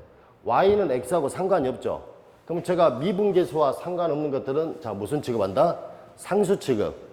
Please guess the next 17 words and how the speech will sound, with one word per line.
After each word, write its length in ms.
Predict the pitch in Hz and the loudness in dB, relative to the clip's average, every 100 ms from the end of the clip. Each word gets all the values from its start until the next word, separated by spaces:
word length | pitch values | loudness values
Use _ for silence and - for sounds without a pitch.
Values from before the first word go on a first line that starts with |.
| - | -10
그럼 180 | 180 185 | 0 4
여러분들은 340 | 185 190 156 | 4 4 4
얘를 640 | 165 175 151 156 - - - - - - - - - | 4 6 4 4 -2 -8 -18 -20 -20 -20 -20 -20 -12
그냥 160 | 147 120 | -6 -4
무슨 240 | 123 170 | -2 -2
취급하고? 460 | - 127 113 110 123 95 - - - - - - - - - | 0 -2 0 0 0 0 -8 -14 -18 -18 -20 -20 -20 -20 -8
상수 340 | - 202 214 | 0 4 4
취급해버리면 840 | - 156 160 165 143 120 90 73 - | 4 4 6 6 4 2 -2 -4 -8
아까 300 | 139 175 139 | 0 2 2
일반 380 | 123 147 202 208 | 0 0 0 2
미분에서 420 | 185 165 147 123 | 0 -2 -6 -8
상수 600 | - 170 175 175 185 180 | -10 -8 -6 -4 -4 -4
미분하면 600 | 113 135 135 117 131 151 | -6 -6 -4 -4 -4 -6
결과 240 | 107 110 104 | -6 -6 -6
얼마다? 380 | 98 98 76 73 - - - _ - | -6 -8 -10 -12 -20 -20 -20 _ -6
영이라는 460 | 104 120 110 95 | -2 0 0 -2
이야기야. 300 | 85 80 60 | -4 -6 -8